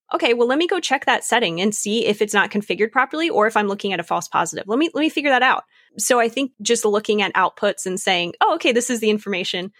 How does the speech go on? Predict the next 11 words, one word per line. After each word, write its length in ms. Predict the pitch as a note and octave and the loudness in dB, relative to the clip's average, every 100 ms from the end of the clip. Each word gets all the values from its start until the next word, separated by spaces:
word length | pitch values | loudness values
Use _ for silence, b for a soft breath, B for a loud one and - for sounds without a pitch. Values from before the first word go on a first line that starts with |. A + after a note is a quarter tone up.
| - | -2
maybe 280 | E4 D#4+ D4+ | 0 2 2
look 200 | C4 B3+ | 2 2
at 100 | A3+ | 2
it 120 | - | 0
with 160 | G3+ G3+ | -2 -2
a 40 | |
more 220 | G3 F#3+ | 0 0
discerning 420 | F#3 - F#3+ F3+ | -2 -2 -4 -2
eye 380 | F3 F3 F#3 G#3 _ - | 0 0 0 -4 _ -4
and 240 | F#3 F#3+ - | -2 0 2
also 680 | F#3+ - G3+ F#3+ F3+ E3+ | 0 2 0 0 -2 -6